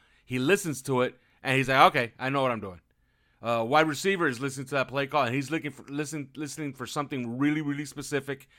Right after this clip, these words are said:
somewhere in the middle of the play call, and he's like, "Okay, I know what I'm doing." And then the tight ends and the running backs, so forth, the protections, all of that.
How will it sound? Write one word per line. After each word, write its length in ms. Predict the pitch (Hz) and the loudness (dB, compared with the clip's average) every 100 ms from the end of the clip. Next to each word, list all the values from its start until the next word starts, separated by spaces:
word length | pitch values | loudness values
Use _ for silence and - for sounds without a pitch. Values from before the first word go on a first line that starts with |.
| - | -20
somewhere 320 | - 151 147 139 | -6 -2 0 0
in 80 | |
the 60 | 117 | 0
middle 320 | 123 185 185 | 0 2 2
of 60 | 135 | 0
the 60 | |
play 200 | 110 131 | -2 -4
call, 320 | 117 120 120 - _ | 0 0 0 -4 _
and 120 | 117 131 | -2 0
he's 100 | 131 | 6
like, 120 | 147 | 8
"Okay, 340 | 160 135 110 - | 8 4 0 -2
I 120 | 135 | 0
know 100 | 135 | 2
what 100 | 123 | 2
I'm 120 | 120 | 0
doing." 200 | 101 92 _ _ _ _ _ _ _ | -6 -10 _ _ _ _ _ _ _
And 140 | 123 131 | -6 0
then 240 | 135 127 | 0 -2
the 60 | 117 | -2
tight 240 | 139 151 | 2 2
ends 400 | 151 147 - - | 2 -2 -8 -8
and 420 | 127 123 120 117 | -6 -4 -6 -8
the 80 | 117 | -4
running 240 | 127 135 131 | -2 0 0
backs, 300 | 127 123 - | -2 -2 -8
so 320 | - 139 123 | -6 -2 -2
forth, 340 | 127 123 120 _ _ - | 0 -2 -2 _ _ -12
the 80 | 127 | -10
protections, 600 | - 147 131 135 117 - _ - | -4 -2 -2 -4 -12 -14 _ 0
all 180 | 147 151 | 4 4
of 60 | 139 | 4
that. 300 | 135 135 | 0 -2